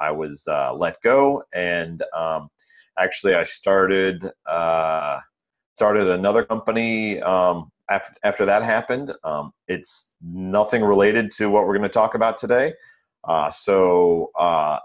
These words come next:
you know, Speaking Latino, the website and the book and everything, um, was actually my kind of second entrepreneurial undertaking.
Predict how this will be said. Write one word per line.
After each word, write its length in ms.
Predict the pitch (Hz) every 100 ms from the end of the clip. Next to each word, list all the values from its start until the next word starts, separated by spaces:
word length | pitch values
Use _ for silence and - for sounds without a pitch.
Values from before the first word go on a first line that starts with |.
| -
you 120 | 101
know, 300 | 92 90 -
Speaking 340 | - - 120 110
Latino, 400 | 98 107 110 120
the 60 | 87
website 340 | 101 98 104
and 100 | -
the 40 |
book 160 | 82 101
and 80 | 101
everything, 440 | 104 101 107 104 - _ _ -
um, 280 | 71 73 73 -
was 160 | 92
actually 300 | 95 - 101
my 260 | 87 85 78 -
kind 200 | 92 87
of 220 | 80 76 -
second 480 | - 92 90 95 92 92
entrepreneurial 960 | 90 90 90 87 90 90 85 82 78 -
undertaking. 520 | 95 95 85 67 _